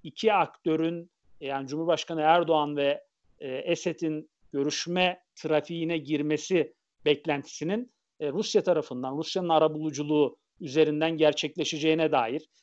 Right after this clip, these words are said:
ya da Rusya'nın bu süreci kolaylaştıracağına dair Irak'ın da içerisinde olduğu bir kompozisyonda bir, e, beklenti söz konusu. Bu anlamda bakıldığında,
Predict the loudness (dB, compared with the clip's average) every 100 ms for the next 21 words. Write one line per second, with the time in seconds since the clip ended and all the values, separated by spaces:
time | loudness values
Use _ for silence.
0 | _ -4 -2 -2 -2 -2 -2 -6 -4 -2
1 | -2 0 2 6 6 4 0 -2 0 2
2 | 0 0 -2 -2 -2 -6 _ _ -2 2
3 | 2 2 -4 -4 -4 -6 -6 -6 -2 -2
4 | -2 -6 -6 -8 -10 -10 -10 -8 -6 2
5 | 0 0 _ _ -6 0 0 -2 _ _
6 | -4 -2 4 2 4 -2 -2 -2 0 0
7 | -2 -6 -4 -4 -6 _ _ 8 10 10
8 | 6 8 8 8 6 6 6 6 10 10